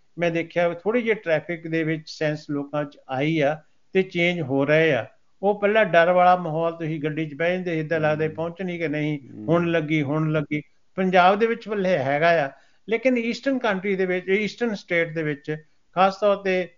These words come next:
Speaker 1: ਅ, ਬੰਗਾਲ ਤੇ ਅਸਾਮ ਦੇ ਵਿੱਚ ਇਹਦੇ ਵਿੱਚ ਕਾਫੀ ਚੇਂਜਸ ਆਈਆਂ ਆ। ਤੇ ਅਮਨਦੀਪ,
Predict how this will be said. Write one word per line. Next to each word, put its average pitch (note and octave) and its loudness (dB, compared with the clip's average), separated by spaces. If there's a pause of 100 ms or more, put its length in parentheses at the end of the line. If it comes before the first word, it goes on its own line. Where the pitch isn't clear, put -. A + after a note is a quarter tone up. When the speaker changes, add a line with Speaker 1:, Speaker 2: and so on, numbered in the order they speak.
(360)
Speaker 1:
ਅ, - 2
ਬੰਗਾਲ D#3 2
ਤੇ D#3+ -4
ਅਸਾਮ D3 -4
ਦੇ D3 -4
ਵਿੱਚ D3 -6
ਇਹਦੇ D#3+ -2
ਵਿੱਚ E3 -12
ਕਾਫੀ D3 -6
ਚੇਂਜਸ C#3+ -4
ਆਈਆਂ C#3+ -2
ਆ। A2 -8 (520)
ਤੇ F#3 2 (720)
ਅਮਨਦੀਪ, G3 -4